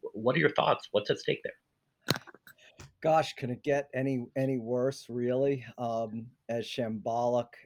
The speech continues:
Speaker 2: and as fraught as the withdrawal and evacuation have been, the suicide attack or the dual suicide attacks by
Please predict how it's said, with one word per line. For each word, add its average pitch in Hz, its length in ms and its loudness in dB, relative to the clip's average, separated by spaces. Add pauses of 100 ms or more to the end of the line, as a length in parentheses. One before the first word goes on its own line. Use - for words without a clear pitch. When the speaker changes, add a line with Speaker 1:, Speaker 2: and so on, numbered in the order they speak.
(120)
Speaker 2:
and 107 560 -8 (140)
as 107 340 -8
fraught 123 680 2
as 110 220 -4
the 104 340 -4 (100)
withdrawal 117 580 2
and 107 80 0
evacuation 107 800 0
have 95 160 -4
been, 104 360 -4 (1000)
the 117 420 4
suicide 139 680 8
attack 113 540 0 (180)
or 110 140 -8
the 107 80 -8
dual 131 280 2
suicide 107 600 -4
attacks 101 600 -8
by 104 460 -2